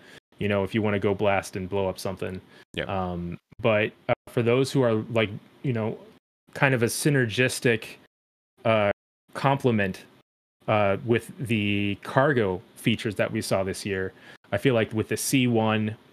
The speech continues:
Speaker 1: coming in with a tractor beam, you know, even, uh, like, you know, the three fifty R or whatever, like, all these other ships that came in with that tractor beam working now, um, that's pretty huge. And then that Vulture,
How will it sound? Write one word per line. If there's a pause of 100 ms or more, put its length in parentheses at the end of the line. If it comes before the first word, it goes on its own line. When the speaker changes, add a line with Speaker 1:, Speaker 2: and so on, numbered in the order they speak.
(120)
Speaker 1:
coming
in
with
a
tractor
beam, (520)
you
know,
even,
uh, (200)
like, (180)
you
know, (100)
the
three
fifty
R
or
whatever,
like,
all
these
other
ships
that
came
in
with
that
tractor
beam
working
now, (480)
um, (640)
that's
pretty
huge.
And
then
that
Vulture,